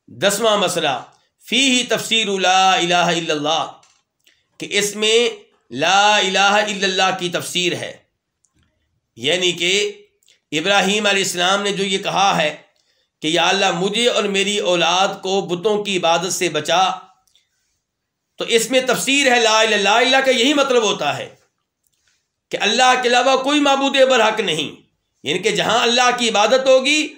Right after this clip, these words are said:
वहाँ गैरुल्लाह की इबादत का इनकार होगा,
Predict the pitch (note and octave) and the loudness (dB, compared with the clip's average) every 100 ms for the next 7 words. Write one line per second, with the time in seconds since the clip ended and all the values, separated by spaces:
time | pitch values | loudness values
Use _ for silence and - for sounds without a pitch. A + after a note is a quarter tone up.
0 | _ C#3+ F3 G3+ F#3 G#3 G#3+ G#3+ G3+ G3+ | _ -4 0 2 2 0 0 -2 -2 -2
1 | F#3 F3 G3+ G#3 G#3+ F#3+ F#3+ F3+ F#3+ A3+ | -2 0 0 -2 -2 -2 -4 -4 0 2
2 | G3+ F3 C#3+ C3 | 2 -2 -4 -6